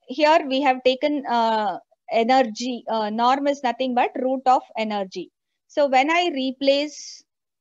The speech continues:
uh, the exact formulae for the numerator and denominator, what's the numerator?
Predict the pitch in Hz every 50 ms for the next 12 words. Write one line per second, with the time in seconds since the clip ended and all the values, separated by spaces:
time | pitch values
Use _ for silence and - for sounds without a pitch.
0 | _ _ _ _ _ _ _ - 240 240 240 226 220 214 240 233 - 220 240 226
1 | 208 269 262 269 277 - - - 262 233 233 240 247 254 254 254 262 269 277 294
2 | 285 - 254 226 233 247 240 220 226 226 226 226 240 247 254 247 247 240 240 -
3 | 262 254 247 226 220 240 247 220 214 214 208 208 208 196 185 - 202 208 202 214
4 | 226 262 254 - - 294 285 254 262 262 262 262 254 254 254 254 - 294 359